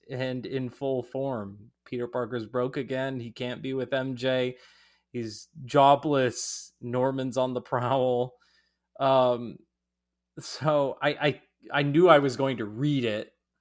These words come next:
but at the same time, I was just like, "What is this gonna be? Is this gonna be a disappointment again?"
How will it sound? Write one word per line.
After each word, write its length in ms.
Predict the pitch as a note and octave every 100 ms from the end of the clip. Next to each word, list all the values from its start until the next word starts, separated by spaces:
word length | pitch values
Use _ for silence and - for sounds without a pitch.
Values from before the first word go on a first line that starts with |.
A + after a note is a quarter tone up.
| _ _ _ -
but 140 | C#3
at 120 | B2+
the 60 | B2
same 260 | - C3
time, 260 | A#2 C#3 B2
I 80 | A#2
was 160 | G#2+ -
just 120 | -
like, 160 | A#2+
"What 220 | C3+ C#3+ C3
is 80 |
this 180 | B2 A2
gonna 220 | - G2+
be? 400 | G2 G#2 G#2+ - -
Is 140 | G#2+
this 160 | A2+ -
gonna 180 | B2+
be 140 | A2+ B2+
a 40 |
disappointment 600 | C#3 C#3 - D3+ C#3 D3
again?" 500 | D3 A#2+ A#2 A2 G#2+